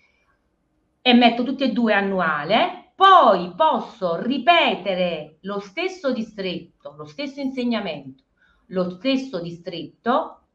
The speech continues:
quaranta, naturalmente non metterò più annuale, però mi dice, vedi, mi, mi dice devo mettere per forza una scelta, fino al termine delle attività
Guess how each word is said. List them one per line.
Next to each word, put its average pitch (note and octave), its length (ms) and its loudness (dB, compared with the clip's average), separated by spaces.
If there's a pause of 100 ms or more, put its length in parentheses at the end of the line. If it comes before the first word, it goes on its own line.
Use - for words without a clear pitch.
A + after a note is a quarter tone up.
(1700)
quaranta, F#3 1000 2 (920)
naturalmente A3 680 2
non A#3 160 4
metterò G#3 520 0
più F#3 140 -4
annuale, G3 880 0 (140)
però G3 200 -6
mi F#3 80 -8
dice, F#3+ 280 -8
vedi, F#3+ 260 -6
mi, F#3+ 200 -10
mi F#3+ 120 -10
dice G3 200 -10
devo F#3+ 140 -4
mettere G3+ 320 -4
per F#3 80 -8
forza A3 240 -4
una F#3+ 100 -6
scelta, D3 420 -16 (800)
fino F#4+ 460 6
al F#4+ 480 2
termine A3+ 340 2
delle A#3+ 160 -2
attività B3 720 -2